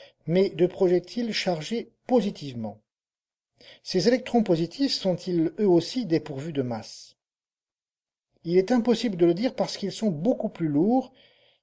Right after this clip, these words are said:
et beaucoup moins rapides que les électrons négatifs. Et alors, deux hypothèses restent admissibles. Ou bien les électrons sont plus lourds,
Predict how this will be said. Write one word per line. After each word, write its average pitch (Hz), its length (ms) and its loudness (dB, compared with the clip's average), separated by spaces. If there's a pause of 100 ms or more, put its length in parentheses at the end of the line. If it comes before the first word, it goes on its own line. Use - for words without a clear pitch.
(160)
et 156 160 0
beaucoup 214 320 -2
moins 175 220 4
rapides 202 680 0
que 185 120 -4
les 151 300 -2
électrons 160 360 -4
négatifs. 131 680 -4 (460)
Et 156 100 2
alors, 233 420 2 (560)
deux 208 380 2
hypothèses 196 640 0
restent 170 300 0
admissibles. 131 720 -2
Ou 220 100 0
bien 190 400 6
les 131 200 -4
électrons 143 420 -4
sont 120 160 -10
plus 131 180 -6
lourds, 233 500 4